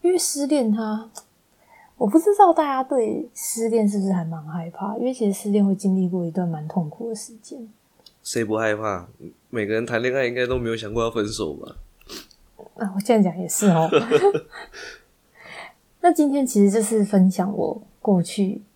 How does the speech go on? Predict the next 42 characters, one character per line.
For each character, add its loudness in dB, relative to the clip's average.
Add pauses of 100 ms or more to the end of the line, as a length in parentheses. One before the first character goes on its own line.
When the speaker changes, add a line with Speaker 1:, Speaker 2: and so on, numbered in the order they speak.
(300)
Speaker 1:
失 -2
恋 2
的 -6
时 -4
候 -2
怎 -8
么 -10
样 -4
快 2
速 -6
的 -6
走 -2
出 -8
来。 -10
Speaker 2:
嗯 -10
哼。 -12 (1080)
Speaker 1:
这 6
应 6
该 8
蛮 6
受 6
用 2
的。 -16 (1040)
Speaker 2:
<laughs> -8
你 -2
说 4
对 0
谁 -2
很 -2
受 -4
用？ -8 (1120)
Speaker 1:
对 4
失 6
恋 8
的 4
人 6
们。 2
Speaker 2:
大 4
部 -6
分 -4
的 -4
人， -6